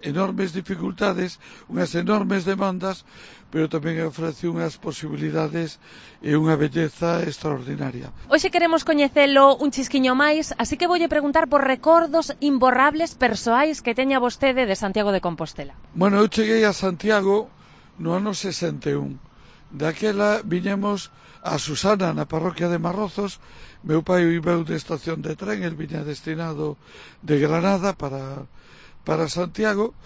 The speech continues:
Speaker 1: e para min foi un momento, eh, moi grato, porque houve un tempo no que a familia, unha parte, quedamos en Teixeiro, íbamos a Guadix, volvíamos,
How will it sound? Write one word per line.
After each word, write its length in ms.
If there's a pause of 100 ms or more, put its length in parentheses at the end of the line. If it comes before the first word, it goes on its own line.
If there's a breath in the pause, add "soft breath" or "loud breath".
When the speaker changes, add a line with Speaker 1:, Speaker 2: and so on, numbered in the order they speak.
(380 loud breath)
Speaker 1:
e 240 (640)
para 160
min 240
foi 160
un 160
momento, 720
eh, 320 (240)
moi 240
grato, 400
porque 640
houve 240
un 160
tempo 320
no 80
que 160
a 80
familia, 480
unha 160
parte, 480 (320 loud breath)
quedamos 400
en 160
Teixeiro, 480
íbamos 400
a 80
Guadix, 480
volvíamos, 720